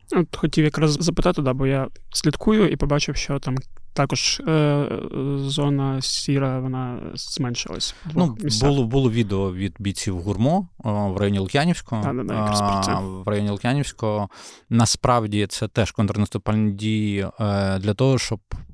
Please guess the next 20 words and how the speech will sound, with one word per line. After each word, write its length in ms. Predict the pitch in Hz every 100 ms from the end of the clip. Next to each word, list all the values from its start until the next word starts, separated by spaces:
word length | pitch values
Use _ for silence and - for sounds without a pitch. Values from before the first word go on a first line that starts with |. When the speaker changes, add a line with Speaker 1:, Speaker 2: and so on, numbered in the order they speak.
| -
Speaker 2:
просто 760 | - 107 - - 104 95 98 -
хоча 240 | 107 -
б 80 | 98
якимось 380 | 98 - 107 95
чином 340 | - 120 117
в 80 | 98
північній 500 | - 104 104 - 92
частині 340 | 95 - 101 95
Степногірська, 760 | - - 98 - 139 - 101 - - - 95 -
а, 520 | 98 95 95 92 90 90 - -
с-, 480 | - - - - - _ _
трохи 680 | - 110 127 - - 98 92 -
послабити, 800 | 110 - 113 113 101 - 95 92 - - - - - _ _
е, 440 | 98 95 92 92 90
тиск 300 | - 107 -
росіян 640 | 101 - - 107 127 147 139
і 180 | - 101
трохи 520 | - 107 123 - 104
покращити 640 | - 104 110 110 - -
п-, 160 | -